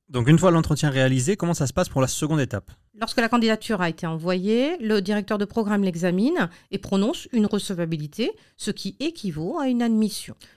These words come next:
Speaker 2: Le candidat va donc commencer sa V A E et être accompagné tout au long de la rédaction de son livret deux.
Speaker 1: Qu'on soit bien clair, le livret deux, c'est comme une espèce de soutenance ou c'est autre chose ?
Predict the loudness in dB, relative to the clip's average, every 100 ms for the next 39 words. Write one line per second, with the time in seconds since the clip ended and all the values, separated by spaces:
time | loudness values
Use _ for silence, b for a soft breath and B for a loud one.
0 | b -2 0 2 2 2 0 0 -2 -2
1 | -4 -4 -4 -4 -2 -2 0 -2 -6 _
2 | -2 -2 -2 -2 -2 -2 -2 0 0 -2
3 | -4 -4 -2 0 0 2 0 -2 -2 -2
4 | -2 -2 -4 -4 -2 -2 -2 0 2 2
5 | 2 2 2 0 -4 _ 0 4 4 4
6 | 2 2 4 6 6 6 6 6 6 2
7 | 4 4 6 4 4 2 2 0 -2 2
8 | 4 4 2 0 -2 0 0 -2 -4 -4
9 | -4